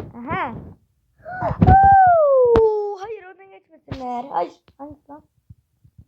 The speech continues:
Yürü. Sen yap bunu da. Noob.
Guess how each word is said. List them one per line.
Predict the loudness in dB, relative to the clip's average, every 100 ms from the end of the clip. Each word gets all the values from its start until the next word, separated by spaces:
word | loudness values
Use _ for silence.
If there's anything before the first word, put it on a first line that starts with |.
| _ _ _
Yürü. | -16 -10 -8 -8 -12 _ _ _ _ _ _ _ _ _ _ _ _ _ _ _ _ _ _ _ _ _ _ _ _ _ _ _ _ _ _ _ _ _ -14 -6
Sen | 0 4 4
yap | 2
bunu | -2 -8 -6
da. | -4 -6 -10 _ _ _ _ _ _ _ -20 _ _ _ _
Noob. | -16 -16